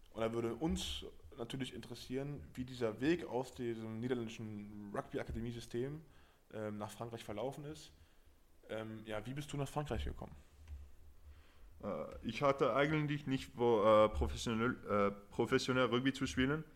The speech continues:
Speaker 2: Ich wollte immer auf dem, äh, höchstmöglichen Niveau spielen und gleichzeitig zur, zur Schule gehen. Die Schule war immer der Priorität. Äh, nach der U zwanzig Europameisterschaft habe ich mich,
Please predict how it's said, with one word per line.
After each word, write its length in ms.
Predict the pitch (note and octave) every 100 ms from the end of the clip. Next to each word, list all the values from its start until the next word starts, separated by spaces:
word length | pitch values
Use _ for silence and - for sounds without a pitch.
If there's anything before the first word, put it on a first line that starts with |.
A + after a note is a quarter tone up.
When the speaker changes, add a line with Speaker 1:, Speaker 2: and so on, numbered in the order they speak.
| - -
Speaker 2:
Ich 160 | G2+
wollte 280 | A2 B2+ C3+
immer 260 | A#2+ B2+ G2+
auf 220 | A#2+ A#2
dem, 280 | A2+ A2+ A2
äh, 40 | G2+ G2+ F2+ - F2
höchstmöglichen 800 | B2+ C3+ C3 B2+ B2+ B2 A#2+ A#2+
Niveau 380 | A2+ G#2+ A2+ A#2+
spielen 520 | - A#2 B2 B2+ B2+ - - - -
und 200 | G#2 G2+
gleichzeitig 800 | G#2 A2 - A#2 B2 - B2+ -
zur, 640 | - A2 A2 G#2+ G#2+ G2
zur 180 | - A2+
Schule 300 | - C3 C3+
gehen. 240 | C#3 D#3+ - - - - -
Die 100 | A2
Schule 340 | - C#3 C#3
war 200 | B2 A#2+
immer 260 | B2 B2+ B2
der 220 | A#2 A2
Priorität. 760 | G#2 B2+ A2 G2 A#2 C3 - - - -
Äh, 260 | G2 G2 -
nach 220 | A2 B2
der 280 | - C3 A#2
U 60 | A2+
zwanzig 540 | - A#2 B2 - C3 C3 -
Europameisterschaft 1400 | G#2+ A2 A2+ A#2 A#2 G2+ G#2 G#2+ A2+ - A#2 - B2 -
habe 160 | A2 A2
ich 240 | A2+ A2
mich, 300 | A2+ A2+ -